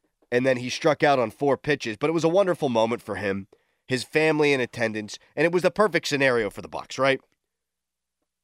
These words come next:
It wasn't some tight game where they tried to shoehorn this guy into the lineup for a feel-good story and you wind up losing by a run and then people crushed Eric Shelton for it. No, this is the perfect situation.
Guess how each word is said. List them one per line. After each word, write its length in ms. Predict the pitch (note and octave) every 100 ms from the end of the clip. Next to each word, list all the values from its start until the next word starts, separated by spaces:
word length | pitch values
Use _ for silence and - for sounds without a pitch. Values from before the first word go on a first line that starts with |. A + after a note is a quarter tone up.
| -
It 100 | C#3+
wasn't 380 | F3+ F3+ E3+ D#3
some 180 | F3 D3
tight 400 | - D#3+ D3+ A2+
game 580 | C3+ C3+ B2+ B2+ B2 _ _ _
where 140 | C3 C3
they 120 | B2
tried 240 | D#3+ C#3+
to 60 | B2
shoehorn 480 | - D#3 C#3 C#3+ C3
this 180 | B2+
guy 220 | - C3+ C3
into 140 | B2
the 60 | A#2+
lineup 380 | A#2+ B2+ A#2+
for 140 | - A#2+
a 60 |
feel-good 500 | - C#3 C3 A#2 B2
story 320 | - C3 B2+ A#2
and 80 |
you 60 | A#2+
wind 200 | B2 B2
up 80 | A2+
losing 500 | A2 C3+ B2+ C3 A#2
by 200 | A#2+ A#2
a 80 | A2
run 340 | A2 B2 A#2+
and 80 | A#2
then 120 | A2
people 260 | C#3+ A#2 A2
crushed 420 | - B2+ A#2+ C3
Eric 240 | A2+ G#2+
Shelton 380 | - G#2+ G#2 G2+
for 200 | - G#2+
it. 80 | A#2
No, 120 | F#3+
this 140 | G#3+ G3
is 80 | A3+
the 60 |
perfect 360 | - A3+ G3 -
situation. 480 | F3+ D#3+ G3+ E3